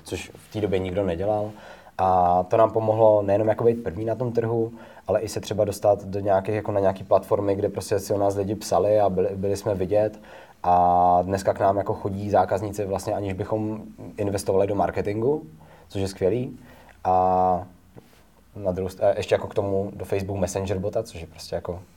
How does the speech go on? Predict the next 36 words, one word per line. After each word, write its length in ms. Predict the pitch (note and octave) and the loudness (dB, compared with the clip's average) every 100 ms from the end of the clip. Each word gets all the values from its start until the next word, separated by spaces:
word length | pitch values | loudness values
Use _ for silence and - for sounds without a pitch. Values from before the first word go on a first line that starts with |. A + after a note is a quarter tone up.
| _ _ _ _ _ _ - - - - | _ _ _ _ _ _ -20 -20 -20 -20
jako 120 | - F#2 | -10 -4
bizarní, 420 | F2+ F#2+ F#2+ G2 | 0 0 2 0
že 100 | G2 | -2
vlastně 220 | F#2 F#2+ | -4 -2
to 60 | F#2+ | -2
lidi 180 | F#2 | -2
používají. 560 | F#2+ F#2 F2+ G2 A2 B2+ - - | -4 -4 -4 -2 -2 -4 -10 -2
A 420 | F2+ F2+ F2+ F2+ | 2 4 4 4
sam, 280 | - G2 G2 | 0 -6 -6
sam 200 | G#2 G2+ | -6 -4
tomu 140 | A2 | -2
vlastně 200 | G2 G2+ | -2 2
nerozumím, 300 | G2+ G2+ C3+ | 2 2 4
ale 200 | A#2 B2 - - - | 6 6 4 -14 -2
to 80 | C3+ | 4
nás 120 | C#3+ | 4
jako 120 | D3+ | 4
nasměrovalo 480 | D#3 - D3+ D3+ D3+ | 2 2 4 6 6
k 60 | D3 | 6
tomu, 280 | A2+ C#3 C#3 | 2 2 0
že 100 | A#2+ | 0
vlastně 240 | A2+ B2 | -2 -2
dneska 200 | A#2+ A#2+ | -4 -4
si 120 | A#2 | -4
říkáme, 400 | A#2 B2+ B2+ B2+ - - - | 0 4 4 2 -4 -16 -2
„OK, 180 | B2 C#3 | 0 4
tady 140 | B2+ | 2
jsme 260 | B2+ C#3 A#2+ | 2 -4 -2
vyzkoušeli, 640 | G2 - A2+ C3+ C#3+ C#3+ | 0 0 -2 0 0 0
to, 160 | C#3+ A2+ | -2 -2
tady 240 | - A2 | 0 0
jsme 140 | A#2 | 0
jako 140 | A2+ A#2 | 0 2
nějakým 380 | A#2 A2 A#2+ B2 | 2 2 2 -4
způsobem 400 | A2+ - C3 A2+ | -6 -2 0 -2
uspěli.“ 460 | - A#2 C#3 D3+ | -2 2 4 2